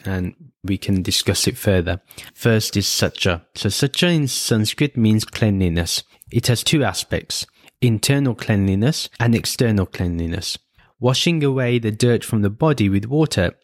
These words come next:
is external cleanliness, whereas washing the dirt from the mind with dispassion is internal cleanliness.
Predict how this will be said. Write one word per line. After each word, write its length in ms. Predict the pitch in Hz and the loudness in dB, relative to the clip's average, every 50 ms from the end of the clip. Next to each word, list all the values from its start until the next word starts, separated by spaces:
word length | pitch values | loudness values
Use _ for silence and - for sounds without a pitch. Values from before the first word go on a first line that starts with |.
| _ _ - | _ _ -4
is 180 | 113 107 101 | -4 -2 -2
external 560 | 110 - - - - - 190 185 151 110 95 | -2 -4 -4 -6 -2 0 2 2 2 2 0
cleanliness, 680 | - - - 95 85 82 85 82 85 - 95 - - - - - 101 - - | -2 -4 -4 -4 -4 -2 -4 -4 -6 -6 -8 -10 -10 -14 -14 -16 -20 -18 -10
whereas 340 | - 117 117 110 110 104 110 | -4 0 2 2 2 2 2
washing 360 | 117 123 135 - - 165 160 | 2 0 0 2 2 2 4
the 100 | 151 135 | 2 2
dirt 300 | 127 - 127 120 110 - | 2 2 2 2 2 0
from 160 | - - 110 | 0 0 2
the 80 | 101 104 | 2 2
mind 720 | 110 135 147 156 120 101 98 98 95 98 - - - - _ _ 113 | 2 2 2 2 2 2 0 -2 -4 -6 -10 -12 -16 -20 _ _ -4
with 160 | 107 92 95 | -4 -4 -2
dispassion 760 | - 92 - - - - 175 185 135 - - 107 90 90 95 _ _ _ _ _ - - | -2 -2 -2 -2 -2 -2 -2 -2 -2 -2 -2 -2 -2 -4 -4 _ _ _ _ _ -6 -2
is 160 | 123 110 104 | -2 -2 -2
internal 720 | - 120 120 113 - - 131 131 127 117 104 90 82 80 _ _ _ _ _ | 0 0 0 0 0 0 0 2 2 2 0 0 -2 -4 _ _ _ _ _
cleanliness. 640 | - - 101 92 90 90 87 85 85 85 - - - | -6 -2 -2 0 0 0 0 0 -2 -4 -4 -6 -10